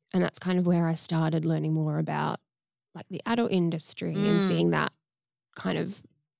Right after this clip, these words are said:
Speaker 1: areas of the world.
Speaker 2: Yeah.
Speaker 1: Um, and then obviously I didn't do much in Melbourne, and then I came back, and then I travelled, and then I had a kid, and it just kinda took years of I don't have the time and the money and the space to do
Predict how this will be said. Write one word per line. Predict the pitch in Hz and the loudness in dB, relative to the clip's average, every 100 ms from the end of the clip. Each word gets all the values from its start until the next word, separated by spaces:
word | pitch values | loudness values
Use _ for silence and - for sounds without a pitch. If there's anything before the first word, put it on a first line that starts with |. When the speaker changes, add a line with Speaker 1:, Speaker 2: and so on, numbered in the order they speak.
| _ | _
Speaker 1:
areas | 196 185 180 180 | -2 2 4 2
of | 180 | 0
the | |
world. | 190 180 285 381 415 | 2 4 6 6 4
Speaker 2:
Yeah. | 185 156 - - _ | -2 -4 -4 -14 _
Speaker 1:
Um, | 190 180 170 160 156 190 - _ _ _ _ - _ | 4 6 6 4 2 0 -4 _ _ _ _ -20 _
and | 190 180 | 2 4
then | 170 | 4
obviously | 160 - | 0 -2
I | |
didn't | - - | -4 -2
do | - | -4
much | 135 - - - _ _ | -2 -2 -4 -6 _ _
in | 190 | 0
Melbourne, | 254 240 226 | 2 4 4
and | 190 | 4
then | 165 | 0
I | |
came | 160 - 175 | -2 0 2
back, | 202 196 180 - | 2 2 -2 -8
and | 147 | -10
then | 139 | -10
I | 143 160 - _ _ _ - | -12 -14 -16 _ _ _ -2
travelled, | 262 233 202 | 2 4 4
and | 180 | 4
then | 143 | 2
I | |
had | 165 - | -2 -4
a | |
kid, | - 196 | 0 2
and | 185 | 4
it | 147 | 0
just | 160 - | -4 -4
kinda | 180 170 | -2 0
took | 175 - - | -2 -4 -6
years | 180 - 151 | -4 -4 -2
of | 165 | -2
I | - | -2
don't | 165 160 | -2 -4
have | 165 131 | -4 -6
the | - | -8
time | 156 156 160 | -6 -6 -4
and | 160 | -2
the | |
money | 165 165 156 | -2 -2 -2
and | 151 | -4
the | |
space | - - 196 - | -6 -8 -6 -8
to | |
do | - | -12